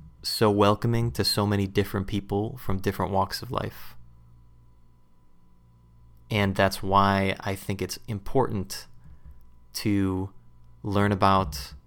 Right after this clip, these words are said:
to remember, and to celebrate Madame Seta. So that brings us to the end of today's episode. I, I really hope you, you learned something and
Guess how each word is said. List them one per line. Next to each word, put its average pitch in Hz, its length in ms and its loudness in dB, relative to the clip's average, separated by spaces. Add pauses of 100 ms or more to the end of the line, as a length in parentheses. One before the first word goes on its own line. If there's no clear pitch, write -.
to - 140 -2
remember, 92 640 0 (280)
and 110 160 -6
to 101 60 0
celebrate 95 760 0 (480)
Madame 92 400 -2
Seta. - 500 -8 (2000)
So - 200 2
that 127 240 2
brings 123 200 2
us 120 280 2
to 120 100 2
the 110 260 0
end 117 280 2
of 107 120 -2
today's 107 440 0
episode. 101 760 0 (120)
I, 95 440 0
I 104 60 -2
really 113 300 2
hope 110 420 0
you, 98 680 0
you 101 140 -4
learned 110 280 0
something 104 720 -2
and 92 480 -4